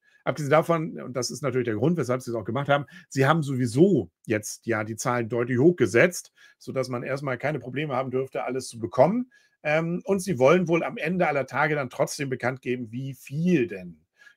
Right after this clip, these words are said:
gefundet wurde beziehungsweise gekauft wurde. Aber jetzt geht's also. Und noch sieben Tage, siebenundvierzig Minuten und siebenundfünfzig Sekunden zum Zeitpunkt, wo ich das hier einspreche,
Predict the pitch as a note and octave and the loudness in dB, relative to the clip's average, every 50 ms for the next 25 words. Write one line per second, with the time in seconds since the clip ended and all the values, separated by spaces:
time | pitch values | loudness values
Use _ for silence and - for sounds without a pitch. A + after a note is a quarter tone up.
0 | _ _ - A#2+ A#2+ - B2 B2+ C3+ C3 B2+ B2 A#2 A#2 B2 C3 C3+ C3+ B2+ A#2+ | _ _ -6 -6 -4 -4 -6 -6 -4 -4 -4 -4 -4 -2 -2 -2 -2 -2 -4 -6
1 | A#2 - B2 A#2 G#2+ G#2+ A2 G#2+ G#2+ A#2+ B2 A#2+ - - F#2+ G#2+ - _ - G#2 | -8 -10 -10 -10 -10 -8 -10 -10 -8 -8 -10 -10 -10 -10 -12 -12 -14 _ -14 -12
2 | - - F#3+ G3+ F#3 G3+ A#3 - - E3+ B2 A#2 A#2 - - - F#2+ F2 - - | -4 4 6 8 8 8 6 2 2 4 4 4 2 0 -10 -12 -14 -14 -16 -20
3 | - _ _ _ _ - C3+ D3+ A3+ G3 C#3+ C3 D3 F#3 G3 F3+ C3 C3 A#2+ B2 | -20 _ _ _ _ -10 -6 -4 -2 -2 -2 0 0 0 2 2 2 2 4 4
4 | A#2+ C3 C#3+ F#3+ B3+ C#4 D#4 - _ _ _ - - F#3 G#3+ G#3+ F3+ F#3 F#3 F3+ | 4 6 6 6 6 6 4 0 _ _ _ -4 -2 0 0 0 2 2 2 2
5 | F3+ D#3+ B2+ C3+ C#3+ F#3 - C#3+ A2+ A2 D#3+ F#3 F3+ D3 C#3+ C#3 B2+ - A#2+ G2+ | 2 0 -2 0 0 -2 -2 -4 -4 -2 0 0 0 0 -2 -4 -6 -6 -8 -6
6 | A2 G2+ A2 B2+ F3 F#3 - B2 G#2 - A#2+ A#2 A#2 - A#2+ G2+ F#2 G#2 F#2 - | -4 0 2 2 2 2 0 -4 -2 0 2 0 2 0 -2 -6 -4 -4 -4 -2
7 | A2+ G#2 - A2 F#2+ B2 D#3+ - - F3 F3+ E3+ G3 A3+ D#4 F4+ | -2 -2 -2 -4 -4 -4 -6 2 6 6 6 8 8 6 6 4